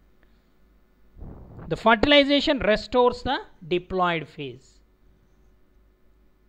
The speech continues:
So, before formation of zygote, meiosis plays an important role for the production of gametes. After fertilization,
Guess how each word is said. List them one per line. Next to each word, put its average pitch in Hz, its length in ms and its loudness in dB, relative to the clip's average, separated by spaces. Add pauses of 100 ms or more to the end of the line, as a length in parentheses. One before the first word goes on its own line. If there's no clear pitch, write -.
So, 175 400 -8 (340)
before 240 540 -2
formation 220 580 -6
of 202 160 -6
zygote, 170 600 -8 (840)
meiosis 202 720 -4
plays 190 220 -4
an 180 140 -6
important 160 500 -14
role 127 180 -18 (440)
for 190 100 0
the 165 100 0
production 196 380 -2
of 190 220 -8
gametes. 123 560 -14 (760)
After 208 360 -2
fertilization, 220 880 -2